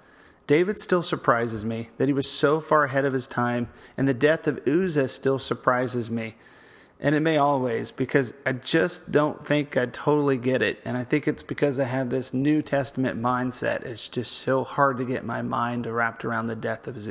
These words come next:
Uzzah. Thus, the seven commentaries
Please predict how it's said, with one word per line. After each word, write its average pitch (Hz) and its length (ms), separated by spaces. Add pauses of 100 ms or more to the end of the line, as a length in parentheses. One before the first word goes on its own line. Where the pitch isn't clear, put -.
(180)
Uzzah. 110 380 (600)
Thus, 139 380
the 147 100
seven 131 440
commentaries 120 920